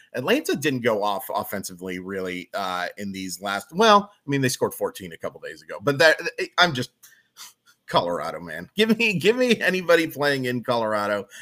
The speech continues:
Obvious point is obvious, but I will absolutely, uh, take those guys. Uh, starting pitchers, uh, let's take a look at a couple that we could both be using. Uh, anybody immediately jump out to your mind, Sarah?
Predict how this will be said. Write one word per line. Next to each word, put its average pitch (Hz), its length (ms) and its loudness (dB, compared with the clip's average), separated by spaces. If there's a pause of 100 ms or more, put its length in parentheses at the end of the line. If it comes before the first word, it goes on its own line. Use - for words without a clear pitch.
(140)
Obvious 175 400 4
point 131 300 0
is 110 100 -4
obvious, 101 420 0
but 101 140 -6
I 98 80 -2
will 95 280 -4
absolutely, 92 840 -6 (320)
uh, 92 300 0
take 95 240 -4
those 87 220 -6
guys. 90 320 -2 (340)
Uh, 160 160 10
starting 220 380 6
pitchers, 220 720 4
uh, 113 300 2
let's 127 160 0
take 143 180 -2
a - 20 -6
look 131 240 -2
at 127 80 2
a 110 60 -2
couple 117 300 -2
that 113 180 -2
we 113 100 -6
could 104 200 -12
both 117 260 0
be 110 100 -6
using. 107 540 -4 (260)
Uh, 107 200 0
anybody 131 340 2
immediately 123 500 -2
jump 120 240 -2
out 120 200 2
to 135 100 -2
your 120 80 2
mind, 127 240 2
Sarah? 139 260 -2